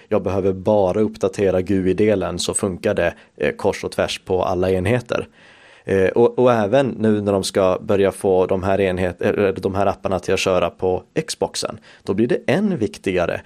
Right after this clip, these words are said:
att de även har mobiltelefonen. Men nu, när det faktiskt är hög tid för det,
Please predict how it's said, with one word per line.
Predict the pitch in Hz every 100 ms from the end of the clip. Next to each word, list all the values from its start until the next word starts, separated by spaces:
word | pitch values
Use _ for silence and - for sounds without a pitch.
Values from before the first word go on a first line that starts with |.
| -
att | - 104
de | 98 98
även | 95 85 92
har | 90 90
mobiltelefonen. | 92 92 95 - 92 - 135 104 - - - -
Men | 104 98 101
nu, | 196 120 120 175 -
när | 107 104
det |
faktiskt | 107 110 - 104 -
är | 113 101 95 - -
hög | - 123 113 -
tid | - 220 -
för | - 95 87
det, | -